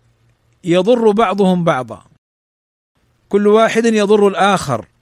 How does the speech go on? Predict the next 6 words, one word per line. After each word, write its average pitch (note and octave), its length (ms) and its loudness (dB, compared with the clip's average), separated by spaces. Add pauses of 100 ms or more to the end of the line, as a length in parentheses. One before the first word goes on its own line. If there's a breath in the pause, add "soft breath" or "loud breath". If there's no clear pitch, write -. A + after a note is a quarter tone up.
(140)
أما F3+ 180 -2
الأول G#3+ 600 0 (120)
فشخص E3 360 -4
يضر G#3+ 720 2
أخاه F3+ 460 -2 (500)
وغيره". D#3 560 -2